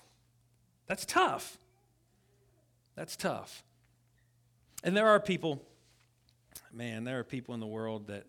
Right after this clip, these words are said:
that just put a bad name on Christianity, isn't, aren't there? They really do. Have you ever seen the Westboro Baptist people?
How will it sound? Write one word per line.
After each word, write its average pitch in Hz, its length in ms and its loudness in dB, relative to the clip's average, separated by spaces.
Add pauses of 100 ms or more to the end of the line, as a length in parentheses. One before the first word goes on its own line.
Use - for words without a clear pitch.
that 107 220 -10 (160)
just 113 200 -8
put 110 160 -8
a 98 40 -10
bad 110 440 -2
name 107 240 -6
on 95 100 -10
Christianity, 92 760 -10
isn't, 95 260 -12
aren't 104 180 -8
there? 104 160 -10 (1040)
They 165 100 -2
really 123 460 0
do. 101 340 -6 (880)
Have 165 140 -4
you 208 80 4
ever 185 80 4
seen 175 260 0
the 143 60 0
Westboro 143 500 0
Baptist 120 380 -6
people? 120 340 -10